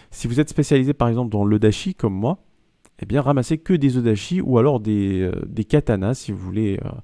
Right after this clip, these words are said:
en faire une, une deuxième spécialité. Voilà. Mais sinon, ne ramassez pas tout. Vraiment, vous allez vraiment vous encombrer, que ce soit au niveau de la réserve ou au niveau de... Euh...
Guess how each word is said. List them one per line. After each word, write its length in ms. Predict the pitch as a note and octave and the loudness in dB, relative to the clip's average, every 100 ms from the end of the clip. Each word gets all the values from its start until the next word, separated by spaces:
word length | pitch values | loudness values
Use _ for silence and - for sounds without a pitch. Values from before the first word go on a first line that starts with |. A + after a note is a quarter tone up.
| - - - - _ | -18 -20 -20 -20 _
en 100 | - | -10
faire 300 | - C3 B2+ | 0 4 4
une, 320 | A2 G#2+ G#2+ G2+ | 4 2 2 0
une 100 | A2+ | -2
deuxième 300 | G#2+ B2+ C3+ | 2 2 2
spécialité. 720 | B2+ - A#2 B2+ B2 - A2 - - | -4 -6 -2 0 0 2 2 0 -4
Voilà. 280 | A2 G#2 F#2+ - - - | 2 2 2 -4 -16 -4
Mais 100 | A#2 | -4
sinon, 320 | - C#3+ E3 | -2 0 0
ne 80 | C3 | 2
ramassez 460 | A#2+ D3 C#3 C#3 | 2 4 2 0
pas 160 | A#2 A2+ | 0 -2
tout. 240 | - C3+ - - - | -2 -8 -10 -20 -14
Vraiment, 380 | G2 G#2 B2 C#3+ | -4 -2 0 -2
vous 200 | G#2+ G2+ | -2 -2
allez 160 | A2+ | 0
vraiment 380 | A2+ F#2+ G2+ C#3 | -2 -2 -4 -4
vous 200 | B2 G2 | -6 -6
encombrer, 500 | A#2+ - G2 F#2 G#2 - - - - | -8 -8 -4 0 0 -2 -14 -20 -14
que 60 | - | -10
ce 40 | |
soit 180 | A2 A#2+ | 0 2
au 60 | A2+ | 2
niveau 220 | A2 A2+ | 2 2
de 60 | |
la 100 | F#2+ | 4
réserve 520 | F#2 G2+ B2 D3+ D3 D#3+ | 2 2 2 2 0 0
ou 180 | - D#3+ | 2 2
au 80 | C#3+ | 2
niveau 340 | B2 A2 C#3+ | 0 0 -2
de... 140 | B2+ A#2+ | 2 2
Euh... 560 | C3+ A2+ G2+ F#2+ F#2 | 4 4 2 2 0